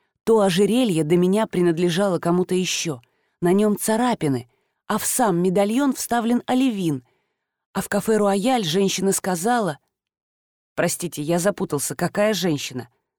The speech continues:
Та, что на чердаке, или еще какая-то в кафе "Рояль"?" Когда мы уходили из ресторана, Томас столкнулся с одним джентльменом, высоким, с седыми бакенбардами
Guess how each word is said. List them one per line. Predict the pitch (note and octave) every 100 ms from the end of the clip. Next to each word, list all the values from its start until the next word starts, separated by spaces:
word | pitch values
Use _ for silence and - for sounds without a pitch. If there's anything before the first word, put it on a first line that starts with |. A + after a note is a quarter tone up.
| _
Та, | - F#3+
что | - F#3
на | G3
чердаке, | - F3 F3+ - D4 G3+
или | F#3+
еще | G3 G#3 - - A#3
какая-то | D#3+ D3+ C#3+ C3 D3
в |
кафе | - F#3 E3+ D3
"Рояль"?" | D#3+ E3 C#3+ A#2 _ _ _ _ _ _ _ _ _ _ _
Когда | F#3+ F#3 G3+
мы | G3+
уходили | G3+ A3 G#3+ D4+ A#3+
из | C#3+
ресторана, | D#3+ - E3 D#3+ C3 A#2+ _ _ _ _ -
Томас | D#4 G#3 -
столкнулся | - F#3 A#3+ C#4+ C4+ E3
с | F#3+
одним | F3 A3+ G#3
джентльменом, | F3 F#3+ A3 A3+ F#3+ D3+ C3+ A#2 _ _ -
высоким, | E3+ - A3+ C4 C4
с | B3+
седыми | - G3+ A3+ C4+
бакенбардами | G3+ B3+ C4 G3 F#3+ F3+ E3 F3